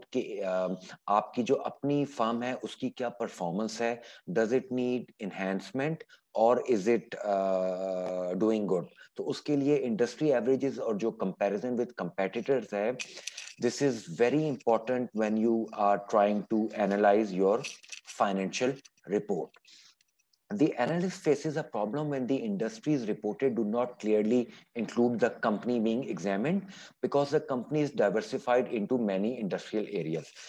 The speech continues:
Since many companies do not clearly fit into any one industry, it is often necessary to use an industry that best fits the firm. The financial services has a similar problem in selecting an industry in which to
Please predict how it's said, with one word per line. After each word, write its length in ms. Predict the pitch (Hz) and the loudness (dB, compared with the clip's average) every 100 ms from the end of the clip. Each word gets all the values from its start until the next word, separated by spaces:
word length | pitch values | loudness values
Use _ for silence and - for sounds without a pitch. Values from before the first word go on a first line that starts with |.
| - - | -18 -20
Since 400 | - 160 160 - | -4 0 2 0
many 300 | 143 123 143 | -2 0 0
companies 400 | 160 147 123 151 | -2 -4 -2 -6
do 160 | 135 117 | -2 -2
not 260 | 113 143 143 | 0 -2 -2
clearly 320 | 127 120 123 | 0 0 0
fit 340 | 120 127 123 - | -2 -2 -2 -4
into 420 | 127 107 123 127 - | -6 -2 -2 -2 -2
any 240 | 104 117 | -2 -2
one 240 | 110 113 | 0 -2
industry, 640 | 110 92 87 - - 101 - _ - - - - | -2 -4 -4 -4 -4 -2 -4 _ -20 -20 -20 -10
it 140 | 117 | -6
is 140 | 135 - | -6 -4
often 340 | 123 151 160 | -4 -2 0
necessary 540 | 131 110 147 - 156 156 | 0 -2 -4 -2 2 2
to 140 | 151 | 2
use 240 | 120 127 | 2 2
an 100 | 135 | 0
industry 460 | 139 120 107 95 139 | -2 -2 -2 -2 -2
that 420 | 127 113 98 101 | 0 0 0 -2
best 320 | 90 123 - | 0 0 -2
fits 400 | - - 127 - - | -4 0 0 -2 -6
the 280 | 104 113 113 _ _ | -2 0 -2 _ _
firm. 480 | - - 87 73 64 _ - - - - | -10 -6 -4 -6 -12 _ -20 -20 -20 -8
The 80 | 135 | -4
financial 480 | 135 127 123 120 175 | -2 0 0 0 -2
services 480 | - 143 135 156 139 | 2 2 2 -2 -2
has 180 | 135 120 | -2 -4
a 60 | |
similar 380 | 113 123 131 143 | -4 -2 0 0
problem 400 | 143 110 113 123 | 2 2 2 0
in 80 | 123 | -4
selecting 480 | - 101 92 127 127 | -2 -4 -2 -4 -4
an 100 | 120 | -4
industry 560 | 110 98 95 - 135 | -4 -4 -4 -2 -4
in 140 | 110 104 | -2 -2
which 260 | 117 - | -2 -2
to 160 | 120 | -2